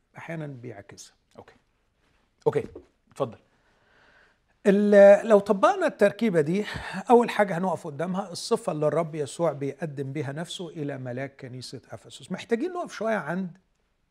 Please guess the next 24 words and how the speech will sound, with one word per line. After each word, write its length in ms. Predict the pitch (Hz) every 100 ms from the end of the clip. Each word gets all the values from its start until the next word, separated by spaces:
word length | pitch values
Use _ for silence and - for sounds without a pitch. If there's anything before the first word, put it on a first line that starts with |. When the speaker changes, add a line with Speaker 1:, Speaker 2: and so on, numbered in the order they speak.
| -
Speaker 1:
ملاك 480 | 151 160 160 127 -
الكنيسة. 560 | - - 95 98 - _ _ _ _ _ _ _ _
Speaker 2:
مم. 300 | 110 107 101 98 _ _ _ _ _ _ _ _ _
Speaker 1:
ملاك 300 | 185 185 311
الكنيسة، 800 | 320 262 240 214 226 - 202 220 - - - _ _
آه، 640 | 190 156 147 147 151 151 135 - _
يعني 360 | 202 160 165 180
اتقالت 440 | - - 233 196
فيه 220 | - 190 160
تفسيرات 640 | - 170 - 151 147 151
كتير 320 | - 127 135
جدًا. 320 | 110 113 107 120
هقول 320 | 165 240 262
أشهرهم 640 | 165 139 - 185 160 180 175
وناقشهم 720 | 160 139 131 - - 143 131
بسرعة 380 | 127 160 139 123
شديدة 360 | - 202 190
لأنه 300 | 170 156 147
ده 180 | 143 156
هيهمنا 680 | 139 131 113 131 156 160 143
كوضع 640 | - 143 127 143 135 113
حجر 420 | - 156 135 127 -
أساس 420 | - 151 135 -
لفهم 440 | 110 151 127 117